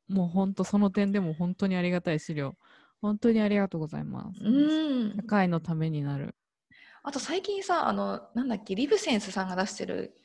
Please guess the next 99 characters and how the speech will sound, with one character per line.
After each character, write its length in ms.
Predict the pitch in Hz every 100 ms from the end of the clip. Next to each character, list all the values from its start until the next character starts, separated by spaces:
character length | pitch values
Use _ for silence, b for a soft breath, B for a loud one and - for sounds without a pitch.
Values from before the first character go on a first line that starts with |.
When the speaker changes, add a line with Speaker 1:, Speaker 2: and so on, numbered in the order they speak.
| b b b
Speaker 1:
う 60 | 220
ん。 160 | 202
Speaker 2:
な 80 | 180
ん 20 |
か、 260 | 196 180 -
Q 260 | - 381 269
っ 40 |
て 280 | - - 180
い 140 | 180
う 320 | 175 175 - -
メ 140 | 180
デ 80 | 180
ィ 100 | 214
ア？ 160 | - - -
Q 200 | - 415
っ 20 | 240
て 180 | -
い 40 | -
う 40 |
の 120 | -
か 100 | -
な？ 140 | - - _
Speaker 1:
あ、 220 | 220 226 220
Speaker 2:
な 60 |
ん 40 | 247
か 120 | 202
そ 120 | 240
の、 60 | 247
Speaker 1:
縦 120 | 190 -
書 40 |
き 60 | 254
の 120 | 247
や 80 | 247
つ？ 480 | 247 165 143 - - -
Speaker 2:
あ、 120 | 262
そ 120 | 269
う 40 | 285
そ 100 | 254
う 60 |
そ 80 | 220
う、 20 | 196
あ 40 |
の、 420 | 190 196 190 143 -
Speaker 1:
あ、 120 | 226
う 40 |
ん 80 | 185
う 60 | 202
ん 180 | 185 -
う 40 |
ん。 180 | 180 156 _ _
Speaker 2:
企 200 | - 247
業 160 | 233 196
と 360 | - 175 190 - -
そ 120 | 190
の 200 | 185 190 - -
バ 120 | 185
イ 100 | 220
ア 80 | 240
ス 100 | -
と 100 | 240
か、 100 | 208
な 80 | 190
ん 40 |
て 80 | 196
い 40 | 170
う 20 |
の、 40 |
ジ 100 | 202
ェ 40 | 226
ン 100 | 208
ダ 120 | 180
ー 40 |
と 80 | -
か、 60 | 190
な 120 | 240
ん 80 | 277
て 80 |
い 40 | 208
う 40 |
の 80 | 170
こ 100 | 170
れ？ 140 | - -
な-、 140 | 196 247
何 460 | 214 247 254 170
こ 140 | - 175
れ 80 | 165
は？ 180 | - - _ b b b b b _ _ _ -
何 260 | 208 262
系 240 | - 262 262
を 80 |
扱 280 | 247 247 -
っ 120 | 226
て 100 | -
る 100 | 220
と 100 | 214
い 100 | 190 180
う 60 |
の 80 | 170
か。 280 | - 190